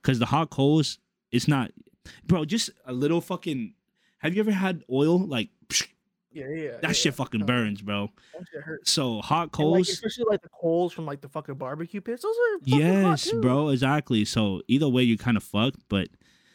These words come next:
Speaker 1: damn, and you can't run, bro. <laughs> Fuck. That's, that's fucked, bro. I don't know. What? Hold on, you answer. And I, I, I,
Speaker 2: Yeah, no,
Speaker 1: tell
Speaker 2: I'm
Speaker 1: me
Speaker 2: taking
Speaker 1: why.
Speaker 2: the hot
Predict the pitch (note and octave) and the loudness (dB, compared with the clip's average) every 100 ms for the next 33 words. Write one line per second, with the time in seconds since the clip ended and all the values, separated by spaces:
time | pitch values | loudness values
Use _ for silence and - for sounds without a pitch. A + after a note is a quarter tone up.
0 | _ _ - F#3 G#3+ G3+ G3 G3+ G3+ G3 | _ _ 0 2 4 2 2 2 2 -2
1 | E3+ F3 G#3 G#3 G#3+ G#3+ - - A#3 - | 0 2 2 2 2 -2 -6 -6 -4 -4
2 | - - - - _ _ - F4+ F4 _ | -6 -6 -8 -12 _ _ 0 0 0 _
3 | - F#4 F3+ F3+ G3 - C#3+ F3 F3+ C#3 | 2 2 4 4 2 2 0 0 0 0
4 | C#3 B2+ C#3+ B2+ B2+ C3 C3 - C#3 E3 | 2 0 0 2 4 4 2 -2 -2 0
5 | C#3+ C3+ C3 A2+ D#3 F3+ E3 D#3 F3 F3+ | 2 2 2 4 2 2 2 4 4 4
6 | D#3+ E3 C3+ C3+ C3 G#2+ G#2 A2 - _ | 4 2 2 -2 -2 -4 -4 -8 -10 _
7 | A#2 A2 B2+ C3 - A2+ C#3 F#3+ E3 E3 | -6 -2 0 -2 -6 -6 -4 -4 0 0
8 | E3+ D#3+ B2+ E3+ D#3 E3 | 2 2 0 -2 -8 -10